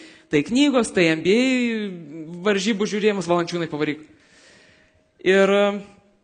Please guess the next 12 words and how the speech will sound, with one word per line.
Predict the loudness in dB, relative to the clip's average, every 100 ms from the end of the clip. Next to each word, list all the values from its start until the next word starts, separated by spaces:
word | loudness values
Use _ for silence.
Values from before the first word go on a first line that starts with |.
| _ _ _ _ _ -18 -18 _ _ _ _ _ 0
bet | 2
vis, | 4 0
vi-, | 2 0
vis | 0 -2
tiek | 0 4
dar | 4
jaučiu | 4 0 0
malonumą | 0 0 2 2
ir, | 4
ir | 4 4 4
rašau. | 4 2 0 -2 -10 -20 _ -20 -20 _ _ _ _ _ _ 6
Ir | 8 10